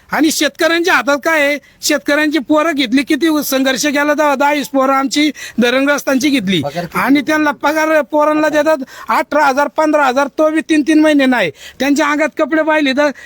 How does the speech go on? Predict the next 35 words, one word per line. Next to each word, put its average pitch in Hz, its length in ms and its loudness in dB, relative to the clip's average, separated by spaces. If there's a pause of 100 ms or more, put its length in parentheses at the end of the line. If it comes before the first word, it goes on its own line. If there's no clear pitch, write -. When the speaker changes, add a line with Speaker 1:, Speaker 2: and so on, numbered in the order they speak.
(100)
Speaker 1:
हे 254 180 0
सिक्युरिटी 285 540 0
आहेत 269 140 2
का, 277 100 0
कसं 285 260 -2
ते 277 360 2 (240)
वैद 277 320 2
विद 302 220 2
येतात 294 340 2
हे 254 160 2
घेऊन, 269 200 0 (100)
तसली 285 280 2
तऱ्हा 285 320 0
त्या 262 180 -2 (320)
पोरांच्या 269 420 0
अंगावर. 262 320 0 (240)
हे 196 40 0
बघा 302 280 0
त्यांची 262 260 -2
कपडे, 233 340 0 (380)
फिरव 311 240 2
बाळा 277 320 2
कॅमेरा 262 320 2
तिकडे 247 200 2
मागं, 220 340 2 (360)
बघा 294 260 2
यांची 202 240 -2
कपडे 240 300 0
कशी 240 260 0
आहेत 180 100 0
हे. 156 160 2 (440)
हे 311 160 2
यांचे 277 240 0
सिक्युरिटी 240 460 0
असले, 202 300 0